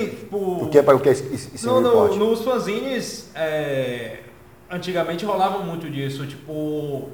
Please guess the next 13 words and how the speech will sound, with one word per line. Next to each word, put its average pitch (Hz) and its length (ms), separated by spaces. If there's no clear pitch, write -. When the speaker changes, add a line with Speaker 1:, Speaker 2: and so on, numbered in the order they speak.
Speaker 2:
sei 156 80
lá, 135 140
eu 139 80
sou 160 160
de 165 80
Salvador, 165 800
tem 165 100
um 165 60
fanzine 170 400
aqui, 185 480
eu 170 100
conheço 170 300
você, 170 580